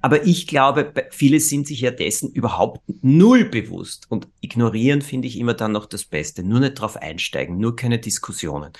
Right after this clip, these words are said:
Dann wird's immer nur, ähm, schlimmer. Aber ich habe auch viel gelernt. Du, ich bin total froh, natürlich auch, äh, die Leute, die mir folgen, sind, äh, zum überwiegenden Teil jünger als ich. Ich erfahre jede Menge. Also ich finde das ganz ehrlich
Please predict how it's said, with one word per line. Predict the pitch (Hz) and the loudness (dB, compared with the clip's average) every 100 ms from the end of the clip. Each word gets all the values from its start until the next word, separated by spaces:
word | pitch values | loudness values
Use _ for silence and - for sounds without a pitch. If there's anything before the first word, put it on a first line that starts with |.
| - - - | -20 -20 -6
Dann | 113 107 | 0 2
wird's | 117 | 0
immer | - 117 | 0 0
nur, | 113 110 101 - _ - | 2 2 0 -2 _ -4
ähm, | 101 92 90 95 92 - 92 - | 0 0 -2 -6 -10 -12 -14 -8
schlimmer. | - 117 110 90 - - | 0 4 4 0 -8 -4
Aber | 123 151 | 0 4
ich | 214 220 | 4 4
habe | 170 | 2
auch | 180 | 2
viel | - 226 180 | 2 0 2
gelernt. | 165 117 87 85 - | 2 4 2 0 2
Du, | |
ich | 143 147 | 2 2
bin | 165 | -4
total | 165 165 110 139 | -6 0 2 2
froh, | 196 139 127 | -2 -2 0
natürlich | 139 139 147 233 208 - | 0 0 0 0 -2 0
auch, | 127 - - - | 0 0 -10 -14
äh, | - - - _ | -14 -14 -20 _
die | 143 | 4
Leute, | 135 113 123 | 6 4 0
die | 135 143 | -4 -4
mir | 147 | -4
folgen, | 127 107 147 | -2 -2 0
sind, | 143 147 135 - _ _ _ | -2 -2 -4 -8 _ _ _
äh, | - 143 - | -4 -4 -2
zum | 135 | 4
überwiegenden | 135 135 135 165 - 135 | 4 6 4 2 0 0
Teil | 110 110 | 0 2
jünger | 113 117 104 | 0 0 0
als | 104 | -2
ich. | - 87 - | -6 -12 -4
Ich | 143 | -2
erfahre | 165 - 151 160 | -2 0 2 4
jede | 165 139 131 120 | 4 2 2 0
Menge. | 90 62 90 | -2 -8 -12
Also | 120 - | -8 2
ich | 190 185 | 2 2
finde | - 190 | 2 2
das | 185 180 - - _ _ | 2 -4 -6 -12 _ _
ganz | - 175 233 - | -2 2 0 0
ehrlich | 143 202 240 - | -2 0 -2 -6